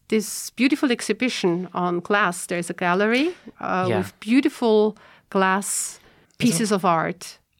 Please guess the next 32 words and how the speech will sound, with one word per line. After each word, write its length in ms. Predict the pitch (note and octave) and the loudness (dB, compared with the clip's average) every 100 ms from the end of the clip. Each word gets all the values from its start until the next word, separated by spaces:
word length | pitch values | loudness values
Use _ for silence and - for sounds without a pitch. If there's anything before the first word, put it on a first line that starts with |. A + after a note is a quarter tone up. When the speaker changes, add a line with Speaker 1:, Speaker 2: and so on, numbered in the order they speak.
| - | -6
Speaker 1:
on 200 | F#3 F3+ | -2 0
display 480 | A3+ - - E3 | -2 -4 -2 -2
from 200 | D#3 G3 | 0 2
all 240 | G#3 B3 C4 | 4 4 4
over 160 | A3+ | 2
the 80 | F#3 | 2
world. 400 | F3 E3+ D#3 D3+ - - - - - | 2 0 -2 -6 -16 -20 -18 -18 -4
And 140 | G#3 | 0
this 180 | G3+ G#4 | 2 2
is 100 | - | 0
very 200 | - C#4 | 2 2
beautiful 400 | A#3+ C#4+ C4+ A#3 | 4 2 2 0
because 240 | G3 A3 G#3+ | -2 -2 -2
this 160 | D4 | -2
is 60 | - | 0
something 320 | C#4 C4 B3 | 0 2 2
you 120 | A3 G3+ | 4 4
won't 200 | G#3 F#3+ | 4 2
expect. 600 | F3 - G#3+ - - - - - - - | -2 0 0 0 -10 -20 -20 -20 -20 -6
You 120 | G3+ | -2
can 180 | G3+ A3+ | 2 2
see, 460 | G#3 - A3 A3 - - - | 2 2 4 2 -2 -10 -12
of 120 | F3+ | -6
course, 280 | - G3 G3 | 0 0 0
when 100 | F#3 | -2
you 80 | F3+ | -2
come 440 | - G3+ F#3+ G3 | -2 0 2 0
to 120 | G3 | -2
that 200 | F#3 F3 | -2 -2
region, 560 | F3 F3+ F3+ - F3+ F3 - _ - | 0 -2 -2 0 0 0 -6 _ -2
wine 280 | E3 D#3+ | 0 0
cellars. 640 | D#3+ F#3 E3 F#3 D4 - | -2 0 0 2 0 -4